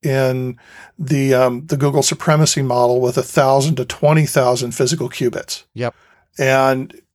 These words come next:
Speaker 1: at that point, it's all about density, because if you imagine these quantum computers have to run really close to absolute zero to, to get the, the physical attributes in a state where they can be used for quantum computing,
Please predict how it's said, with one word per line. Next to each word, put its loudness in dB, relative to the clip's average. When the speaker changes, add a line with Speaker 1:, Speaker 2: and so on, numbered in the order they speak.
Speaker 1:
at 0
that 2
point, 0
it's 0
all 4
about -2
density, 0
because -4
if -2
you -2
imagine 0
these -4
quantum 0
computers -2
have -2
to -2
run 0
really -2
close 0
to -2
absolute 0
zero 0
to, -16
to -4
get 0
the, 2
the -12
physical 0
attributes -2
in -4
a -4
state 0
where -2
they -4
can -6
be -2
used -2
for -6
quantum -8
computing, -2